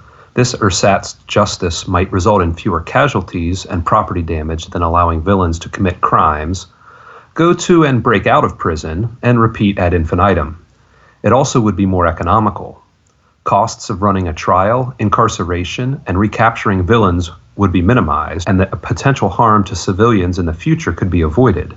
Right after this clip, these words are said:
But heroes are supposed to be immune to mob mentality. How long would it be until some other calamity arose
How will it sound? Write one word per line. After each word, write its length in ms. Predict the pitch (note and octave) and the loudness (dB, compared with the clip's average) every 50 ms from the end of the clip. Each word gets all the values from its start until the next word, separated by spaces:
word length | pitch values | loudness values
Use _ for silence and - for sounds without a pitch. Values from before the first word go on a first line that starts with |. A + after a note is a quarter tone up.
| - - | -6 -2
But 100 | - A#2 | 0 2
heroes 400 | G2 D#3+ E3+ F3 G3 G#3 G#3 F#3+ | 4 4 4 6 6 4 4 4
are 80 | E3 | 4
supposed 460 | C#3 - - - - C#3 C3+ C3 - - | 2 2 -2 -2 0 0 0 0 0 -2
to 60 | A2+ | 0
be 180 | G#2 A2 G#2+ | 2 2 2
immune 400 | G2 F#2+ G2 A2+ B2+ C3+ B2+ G#2+ | 4 4 4 4 4 4 4 2
to 100 | F#2 - | 2 2
mob 480 | G2 F#2+ F#2+ G2 G2 F#2 F2 F2 F2+ - | 2 4 4 4 4 4 2 0 -6 -6
mentality. 720 | - G2 F2 D#2+ - - B2+ C3 G2+ D#2 D2 - - - - - | -4 -4 -4 -2 0 2 2 2 2 0 -2 -6 -14 -18 -12 -2
How 160 | - B2+ D#3 | 0 0 2
long 260 | F3 E3 D3+ C#3+ C3 | 2 2 0 0 0
would 140 | A#2+ A2+ G2+ | 0 0 0
it 100 | G2 - | -2 -2
be 140 | A2+ A2+ G#2+ | -2 -2 -2
until 260 | F#2 F2 - A2 G2 | -2 -2 -4 -4 -4
some 240 | F2+ - - A2+ G#2+ | -4 -2 0 2 2
other 160 | A2 G#2+ G2 | 2 0 0
calamity 560 | - - G#2 F#2+ F#2+ A2 A2+ G#2 F#2 F#2 F2 | -2 -2 -2 0 0 2 2 2 0 0 -2
arose 560 | E2 E2 G2 G2+ F#2+ F#2 F2+ F2+ F2+ F2 - | 0 2 2 4 4 4 2 2 0 -2 -6